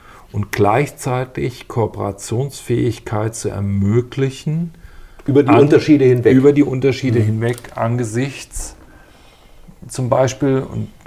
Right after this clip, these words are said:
Speaker 1: explizit der Klimafrage.
Speaker 2: Ja.
Speaker 1: Ähm, es wird kein internationales Klimaabkommen geben, das wirkungsmächtig ist, wenn es nicht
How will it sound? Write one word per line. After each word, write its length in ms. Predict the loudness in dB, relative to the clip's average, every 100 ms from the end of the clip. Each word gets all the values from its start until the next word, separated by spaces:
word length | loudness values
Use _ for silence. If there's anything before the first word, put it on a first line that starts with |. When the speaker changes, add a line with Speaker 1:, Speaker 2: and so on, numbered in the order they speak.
| -10
Speaker 1:
explizit 760 | -8 -8 -6 -6 -4 -6 -2
der 100 | -4
Klimafrage. 1000 | -2 -2 0 2 0 -4 -4 -4 -4 -6 -8 -8
Speaker 2:
Ja. 180 | -8 -10 -20 -20 -16 -6
Speaker 1:
Ähm, 400 | -2 0 -2 -4
es 260 | -8 -8 0
wird 280 | 0 0 -4
kein 260 | 2 2
internationales 1000 | 2 0 0 0 -2 -2 0 0 0 -2 -2
Klimaabkommen 960 | 0 2 0 -2 -6 0 2 2 0
geben, 440 | 0 0 0 -2
das 440 | -2 -2 -4 -12 -12
wirkungsmächtig 1120 | -2 2 2 0 -4 -2 -2 -4 -4 -6 -6
ist, 460 | -2 -2 -2 -10 -18 -20 -20 -20 -20 -20 -8
wenn 280 | 0 2 2
es 200 | 0 0
nicht 600 | 2 2 -2 -12 -16